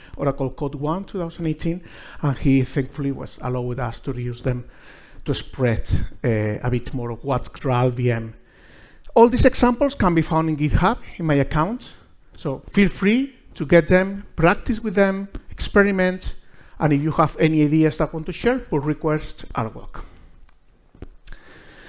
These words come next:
So, in a nutshell, who knows what is Graal V M? Who is already familiar with it? Raise the hands. Only a few of them.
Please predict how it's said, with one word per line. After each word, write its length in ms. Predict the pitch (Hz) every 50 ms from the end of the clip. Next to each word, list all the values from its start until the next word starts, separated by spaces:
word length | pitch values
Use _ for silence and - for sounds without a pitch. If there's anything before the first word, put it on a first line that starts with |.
| - -
So, 460 | - - - 220 175 143 - - - - - - - - -
in 100 | 247 254
a 60 | 262 262
nutshell, 560 | 277 285 285 - - - 151 117 123 - - - - - - - - _ _ - - - - - - -
who 220 | - - 302 311
knows 400 | 269 247 185 151 143 127 - -
what 180 | 151 160 151 175
is 140 | 143 156
Graal 260 | 147 151 156 147 143 143
V 200 | 135 139 135 123
M? 200 | 117 117 110 - - - - -
Who 80 | - 247
is 100 | - -
already 280 | 269 240 233 233 214 -
familiar 400 | - 196 180 185 185 175 165 151
with 180 | 139 120 -
it? 300 | 131 117 - - - - - - - - -
Raise 200 | 180 190 190 -
the 60 | 185
hands. 480 | 160 - 127 120 113 - - - - - - - - - - - - - _ _ _ _ _ _ _ _ _ _ _ _ _ - - _ _ - _ _ _ - - -
Only 220 | - 214 220 202 180
a 80 | 156
few 180 | - - 165 135
of 120 | 117 117
them. 200 | 127 120 110 -